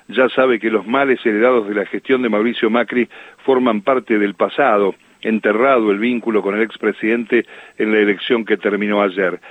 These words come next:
Debe saber también que esos parámetros con la pandemia se profundizaron, que el tiempo de los esfuerzos no torció el desempleo y la guita en el bolsillo se sigue yendo con la inflación y las reaperturas de industrias y comercios vienen en ritmo firme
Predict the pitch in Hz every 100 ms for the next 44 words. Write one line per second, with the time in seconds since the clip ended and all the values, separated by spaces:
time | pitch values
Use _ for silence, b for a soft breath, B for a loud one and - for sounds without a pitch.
0 | B _ 113 113 - 113 110 104 104 107
1 | 101 110 110 - 104 107 107 107 107 -
2 | B B - 113 107 - 101 107 104 95
3 | - 95 92 98 95 98 90 85 85 -
4 | B B - 107 120 127 123 120 104 -
5 | - 110 107 107 107 - 131 - 107 117
6 | 117 104 - 139 117 101 - 95 117 120
7 | 120 B B B - 113 110 123 123 110
8 | 104 101 117 127 113 - 98 - 131 113
9 | 117 127 117 101 101 95 101 - 151 117
10 | 92 B B B 113 104 101 101 104 101
11 | 135 120 104 98 117 123 107 95 104 -
12 | 101 123 110 123 120 B B B 101 120
13 | 127 113 98 123 113 113 - 113 107 107